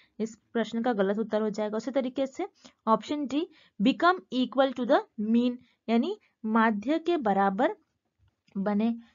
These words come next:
तो ऐसा नहीं हो सकता है, मीडियन और मीन ये हो सकता है, लेकिन आप सोच सकते हो, लेकिन अगर हम डबल कर रहे हैं तो ये मीन के बराबर भी नहीं होगा। तो यहाँ पर आपका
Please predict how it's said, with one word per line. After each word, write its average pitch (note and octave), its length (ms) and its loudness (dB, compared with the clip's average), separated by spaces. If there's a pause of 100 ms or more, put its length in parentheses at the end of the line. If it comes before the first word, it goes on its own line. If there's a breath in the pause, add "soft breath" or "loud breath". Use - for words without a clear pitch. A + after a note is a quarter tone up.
(180 loud breath)
तो C4+ 60 0
ऐसा C4+ 240 0
नहीं D4+ 220 -6
हो C4+ 80 -4
सकता B3+ 300 -8
है, F4 60 -8
मीडियन C4 500 -2
और F#4 140 -2
मीन A#3+ 480 -2 (440 soft breath)
ये D#4 300 0
हो E4 320 -2
सकता D4+ 340 2
है, C4 240 0
लेकिन D4+ 240 -4
आप D4 140 2
सोच E4 280 -2
सकते A#3 300 -8
हो, A3+ 220 -4 (340 soft breath)
लेकिन B3 340 0 (120)
अगर C#4 220 4
हम E4+ 200 -6
डबल B3 300 2
कर B3+ 220 0
रहे B3+ 160 -2
हैं C#4 140 -4
तो F#4+ 100 -8
ये F4 140 -4
मीन G3+ 320 0
के G#3+ 100 -2
बराबर E3+ 380 -2
भी C4+ 260 -4 (380 soft breath)
नहीं F#3 440 0
होगा। D#3+ 420 -6 (120)
तो - 120 -8
यहाँ F3 120 -6
पर E3+ 220 -8 (120)
आपका A#3+ 340 -8